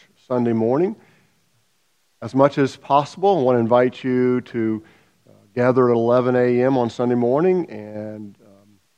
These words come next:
view the video of worship so that we can feel like we as a community are gathering,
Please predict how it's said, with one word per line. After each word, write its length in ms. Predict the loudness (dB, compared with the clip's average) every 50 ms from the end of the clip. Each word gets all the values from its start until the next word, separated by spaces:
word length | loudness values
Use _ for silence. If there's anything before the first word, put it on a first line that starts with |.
| _ _ _ _ _ _ _ _ _ _ _ _ _
view 540 | 0 2 4 4 6 6 4 4 2 -2 -8 -6
the 120 | -6 -4
video 480 | 2 2 2 4 4 4 4 6 6 4
of 140 | 2 2
worship 480 | 2 2 2 2 0 -2 -4 -6 -6 -8 -18 _ _
so 220 | _ _ -6 -4
that 120 | -4 -4 -4
we 160 | -6 -8 -8
can 160 | -6 -6 -8
feel 320 | -6 -4 0 2 2 4
like 240 | 4 4 2 2 0
we 140 | -2 0 0
as 120 | 0 0
a 60 | -2 -8
community 500 | -6 -4 0 2 2 2 2 2 0 -2
are 120 | -2 -4
gathering, 600 | -2 0 2 2 2 2 2 2 2 2 0 -2